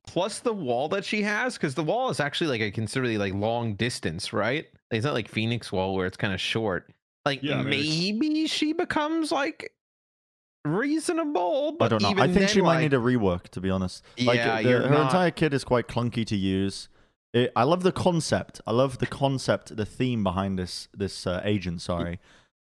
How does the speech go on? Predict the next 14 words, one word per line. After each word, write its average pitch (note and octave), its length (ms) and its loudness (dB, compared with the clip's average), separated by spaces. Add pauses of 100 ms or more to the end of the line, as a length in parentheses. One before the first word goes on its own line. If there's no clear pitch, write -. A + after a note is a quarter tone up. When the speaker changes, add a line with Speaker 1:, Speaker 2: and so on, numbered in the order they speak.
(140)
Speaker 3:
Um, F2+ 380 0
I G2+ 200 0
just, F#2 320 -4
Speaker 1:
You C#3 80 0
know D3 140 -4 (320)
Speaker 3:
it's G#2 180 -8
too A#2 180 -2
clunky. F2 500 -6 (100)
Speaker 1:
You D3+ 100 -2
know E3 120 0
what G#3+ 120 -2
I D3 140 0
would F3+ 120 -2
assume? F#3+ 540 -2